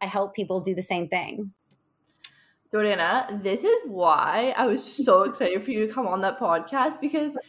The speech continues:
Speaker 2: your story is unlike anything I've ever heard. And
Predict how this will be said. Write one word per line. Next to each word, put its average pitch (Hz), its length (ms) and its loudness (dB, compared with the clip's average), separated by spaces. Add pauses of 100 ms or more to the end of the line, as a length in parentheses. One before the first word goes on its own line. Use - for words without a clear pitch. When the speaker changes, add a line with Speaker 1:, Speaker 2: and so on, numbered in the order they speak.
(180)
Speaker 2:
your 233 280 2
story 190 640 0
is - 300 0 (100)
unlike 202 420 0 (100)
anything 196 440 -4
I've 185 100 -6
ever 175 340 -6
heard. 180 400 -6 (640)
And 254 420 0